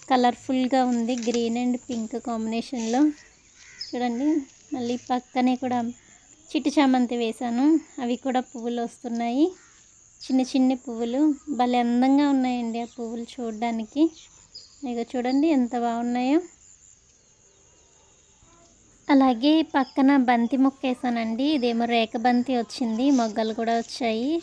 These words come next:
ఈ పక్కనే కృష్ణ బంతి మొక్కలు వేసాను, ఇది కూడా చూడండి ఎంత బాగుందో. ఇది కూడా చాలా బాగా ఎదుగుతుందండి, మొగ్గలు అయితే చాలా ఎక్కువగా వచ్చాయి. ఇది ఇంకొక చిట్టి చామంతి అండి, ఇది ఇంకొక చోట వేసాను. ఇది కూడా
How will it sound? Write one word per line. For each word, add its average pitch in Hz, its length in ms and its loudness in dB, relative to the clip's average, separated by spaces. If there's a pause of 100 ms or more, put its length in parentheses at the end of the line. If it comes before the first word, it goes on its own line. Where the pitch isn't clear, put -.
(460)
ఈ 285 60 -4
పక్కనే 302 460 2
కృష్ణ 415 380 0
బంతి 247 280 0
మొక్కలు 226 380 -6
వేసాను, 214 480 -8
ఇది 233 100 -2
కూడా 262 180 0
చూడండి 262 400 2
ఎంత 233 300 -2
బాగుందో. 240 580 0
ఇది 269 200 0
కూడా 285 180 2
చాలా 247 300 2
బాగా 226 340 2
ఎదుగుతుందండి, 233 720 -2 (100)
మొగ్గలు 233 460 0
అయితే 220 160 -8 (100)
చాలా 226 220 0
ఎక్కువగా 247 560 0
వచ్చాయి. 226 540 -4 (1200)
ఇది 302 160 6
ఇంకొక 269 400 4
చిట్టి 277 320 -6
చామంతి 233 460 -4
అండి, 220 220 -6
ఇది 302 180 2
ఇంకొక 240 340 2
చోట 233 240 -2
వేసాను. 220 460 -6 (580)
ఇది 240 160 -2
కూడా 240 220 -2